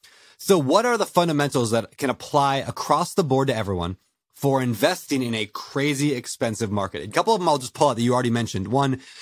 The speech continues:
you really focus down into a mark-, a couple markets, right? You got really specific on where you're investing. You're not just everywhere. So that's a good one we can pull out. Um, and I wanna dive a little bit more into that. Another one you said is get creative finding deals, like, get creative in your pipeline.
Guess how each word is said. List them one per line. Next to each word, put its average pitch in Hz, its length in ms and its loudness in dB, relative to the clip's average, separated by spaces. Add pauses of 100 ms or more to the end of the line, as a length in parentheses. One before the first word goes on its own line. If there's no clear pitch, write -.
you 156 180 2
really 180 300 2
focus 156 420 -2
down 131 300 0
into 113 480 -2 (220)
a 131 80 0
mark-, 131 360 0
a - 60 -10
couple 156 300 0
markets, 120 400 -2
right? 107 180 -2
You 110 60 -6
got 110 180 -6
really 135 160 0
specific 127 500 -4
on 104 140 -4
where 107 160 0
you're 107 140 -2
investing. 90 460 -8 (180)
You're 127 100 -2
not 139 160 0
just 131 220 -6
everywhere. 98 560 -8
So 123 100 -10
that's 135 140 -6
a 143 60 -4
good 113 360 -4
one 123 160 -2
we 117 80 -2
can 104 140 -4
pull 101 200 -8
out. 90 220 -6 (400)
Um, 117 180 -4
and 143 80 0
I 147 60 4
wanna 143 140 0
dive 123 320 2
a 113 40 -6
little 117 160 2
bit 104 60 0
more 107 140 0
into 95 100 -4
that. 90 220 -6 (240)
Another 160 240 2
one 190 100 2
you 156 80 -2
said 147 220 0
is 110 100 -2
get 135 220 -2
creative 131 640 -2
finding 117 460 -2
deals, 92 320 -4
like, 92 180 -10 (140)
get 127 140 -6
creative 127 360 -2
in 107 60 -6
your 104 100 -4
pipeline. 90 580 -10